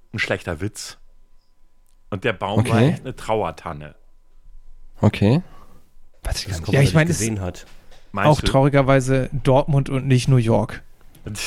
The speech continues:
Speaker 4: Vielleicht haben sie auch, vielleicht haben sie auch zu viel Fantasie. Vielleicht waren die Erwartungen zu groß.
Speaker 1: Ja, aber, aber wenn man das dann schon so hoch anpreist, wie toll das doch ist, ja,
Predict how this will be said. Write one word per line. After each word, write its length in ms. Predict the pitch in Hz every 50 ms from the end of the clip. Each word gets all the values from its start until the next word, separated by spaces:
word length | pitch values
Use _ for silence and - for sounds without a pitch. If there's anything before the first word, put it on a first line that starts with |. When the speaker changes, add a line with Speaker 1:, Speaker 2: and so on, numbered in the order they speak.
| - - - 190 190 - - - - -
Speaker 4:
Vielleicht 320 | 170 202 - 185 180 - -
haben 160 | 214 233 247
sie 160 | 233 208 185
auch, 180 | - 202 220 208
vielleicht 240 | - - 202 196 -
haben 140 | 214 226 226
sie 140 | 190 202 -
auch 160 | 196 214 -
zu 160 | - - 240
viel 160 | - - 233
Fantasie. 580 | - - 214 208 208 220 208 196 196 208 160 110
Vielleicht 320 | - - - 160 160 -
waren 140 | 170 165 170
die 80 | 165 -
Erwartungen 400 | 156 147 160 180 - - 180 170
zu 140 | - -
groß. 500 | 175 - 165 170 139 120 - - - - 107 92
Speaker 1:
Ja, 440 | 104 117 98 113 131 160 175 165 139 -
aber, 220 | 117 135 143 135
aber 260 | 117 143 151 147 147 135
wenn 120 | 139 151
man 140 | 180 196 185
das 200 | 165 160 160 -
dann 120 | 165 151
schon 200 | 135 - 156 143
so 180 | 131 139 127 104
hoch 380 | 143 165 208 202 - - - -
anpreist, 800 | - 139 160 151 - - - - 92 95 95 87 85 - - -
wie 80 | 107
toll 320 | 104 - - 123 131 147 139
das 240 | 110 95 87 - -
doch 220 | 92 90 85 -
ist, 340 | - - - - - - - _ _ _ _ _ -
ja, 320 | - - - - 160 214